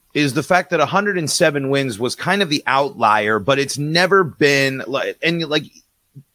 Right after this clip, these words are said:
a hundred and seven wins is insane. Like, you don't always have to get there.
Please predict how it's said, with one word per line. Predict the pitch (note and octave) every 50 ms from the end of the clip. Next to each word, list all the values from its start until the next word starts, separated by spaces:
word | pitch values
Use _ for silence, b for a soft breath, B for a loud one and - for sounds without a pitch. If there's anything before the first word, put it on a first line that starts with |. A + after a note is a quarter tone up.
| - C3 _ _ - _ _
a | - E3
hundred | F#3 B3+ C#4+ -
and | - A#2+
seven | - F#3 E3+ D#3+ C#3 C3+
wins | E3 F3 C#3
is | B2 A#2+ G#2+
insane. | A2+ G#2 F#2+ - - - F#3 G3+ E3+ C#3 A#2+
Like, | B2+ D3
you | F#3+ C#4+
don't | F#4+ - E4 -
always | F#3+ A3 B3 B3 A3 F3+ -
have | G3 G3 F#3+ F#3+ -
to | D#3+
get | C3+ B2+ C3+ - F#4 G#4 - -
there. | - C#3 B2 A2 G2+ G2 E2+ -